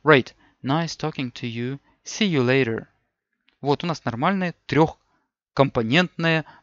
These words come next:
прощание. Nice talking to you. Следующее. I've gotta go, I've gotta dash, I've gotta run.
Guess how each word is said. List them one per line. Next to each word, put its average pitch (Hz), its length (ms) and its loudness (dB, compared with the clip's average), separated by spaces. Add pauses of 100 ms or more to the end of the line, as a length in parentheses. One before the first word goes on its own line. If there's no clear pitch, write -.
прощание. 113 800 -2 (680)
Nice 143 320 4
talking 135 500 0
to - 140 -10
you. 107 260 -10 (1300)
Следующее. 117 720 -4 (800)
I've 202 220 8
gotta 175 240 8
go, 147 640 4
I've 165 200 6
gotta 151 240 6
dash, 151 640 0 (100)
I've 147 200 0
gotta 139 240 4
run. 127 400 4